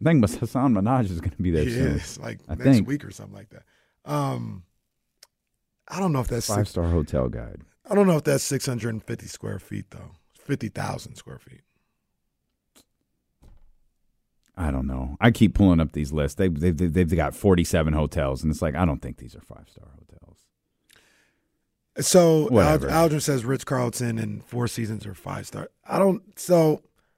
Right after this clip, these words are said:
Speaker 2: I could be wrong. I don't know if there's many like that around the N B A.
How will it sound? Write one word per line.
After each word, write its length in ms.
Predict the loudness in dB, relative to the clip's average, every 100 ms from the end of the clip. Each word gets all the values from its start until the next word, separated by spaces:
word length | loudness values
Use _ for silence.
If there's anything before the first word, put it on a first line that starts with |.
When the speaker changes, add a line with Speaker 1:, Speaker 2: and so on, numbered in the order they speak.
| _ _ _ _ _ _ -20 -20 _ _
Speaker 2:
I 200 | 0 2
could 180 | 2 -2
be 100 | -4
wrong. 360 | -6 -8 -8 2
I 80 | 6
don't 140 | 6
know 120 | 6
if 60 | 2
there's 300 | 0 -2 -4
many 340 | -2 0 0
like 340 | -2 -4 -6 -8
that 280 | -12 -12 _ -16
around 320 | -10 -6 -6
the 140 | -6 -8
N 100 | -8
B 140 | -8
A. 260 | -10 -12